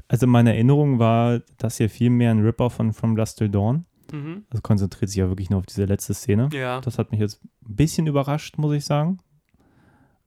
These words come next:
Speaker 1: Aber ganz offenbar habe ich auch einfach nicht mehr von diesem Film in Erinnerung gehabt. Ich weiß auch nicht, ob ich ihn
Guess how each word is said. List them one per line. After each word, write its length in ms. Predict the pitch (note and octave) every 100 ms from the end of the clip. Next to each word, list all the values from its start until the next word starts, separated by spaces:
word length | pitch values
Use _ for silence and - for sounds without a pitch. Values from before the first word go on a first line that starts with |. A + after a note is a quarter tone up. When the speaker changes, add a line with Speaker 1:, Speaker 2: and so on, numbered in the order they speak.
| -
Speaker 1:
Aber 400 | A#2 G#2+ A2 G#2+
ganz 200 | A2 G#2+
offenbar 340 | A2+ G#2+ G#2
habe 160 | A2+ G#2+
ich 180 | - -
auch 100 | G2
einfach 320 | G2+ G2+ G2
nicht 260 | G#2 -
mehr 380 | G#2+ G2+ G2+ G2+ B2 _ _ _ _ _ _
von 100 | -
diesem 180 | G#2 G2+
Film 240 | G2 A2 G#2
in 80 | G2+
Erinnerung 400 | G#2+ A2 F#2+ F#2+
gehabt. 300 | F#2 G2+ -
Ich 140 | -
weiß 140 | G2+
auch 40 | G#2+
nicht, 140 | G2+
ob 60 | F#2
ich 100 | F2+
ihn 120 | G#2+